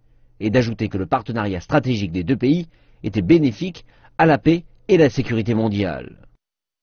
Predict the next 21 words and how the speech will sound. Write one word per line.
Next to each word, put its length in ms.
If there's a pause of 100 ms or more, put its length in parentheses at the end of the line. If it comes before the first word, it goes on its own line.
(480)
Le 180
président 380
sénégalais 500
Macky 300
Sall 340 (240)
a 100
rencontré 480
le 140
président 400
Xi 280
à 80
la 80
maison 280
d'État 300
des 180
invités 400
sur 180
le 80
lac 160
de 100
l'Ouest. 600